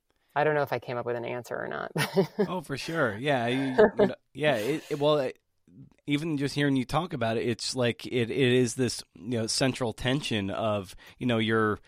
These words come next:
Speaker 2: your own identity and trying to find out who you are and who your people are. And then it's at odds with, you know, with home and family. And it's, it's
Speaker 1: Right.
Speaker 2: like, you wanna love this place, but this place and its culture, it, it has,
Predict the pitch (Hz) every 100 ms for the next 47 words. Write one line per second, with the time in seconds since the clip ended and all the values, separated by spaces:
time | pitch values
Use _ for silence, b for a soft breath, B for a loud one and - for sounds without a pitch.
0 | b 131 127 123 110 85 117 131 120 104
1 | 95 120 120 104 - - - 123 120 120
2 | 117 - 135 135 117 110 123 123 117 120
3 | 110 104 - 143 131 107 98 98 98 -
4 | 110 113 107 127 113 - 113 117 123 104
5 | 95 104 101 - - b b b - 117
6 | 110 110 - _ - 135 113 127 160 104
7 | 87 113 101 131 147 123 101 98 95 -
8 | 120 110 110 117 - - - 127 - 123
9 | 113 - 117 110 123 127 117 120 131 135
10 | - - 123 117 - 123 101 113 - _
11 | - - 127 123 - - b b b 131
12 | 110 - - 170 175 117 104 98 B B
13 | B 131 117 117 - 127 - 113 117 113
14 | 110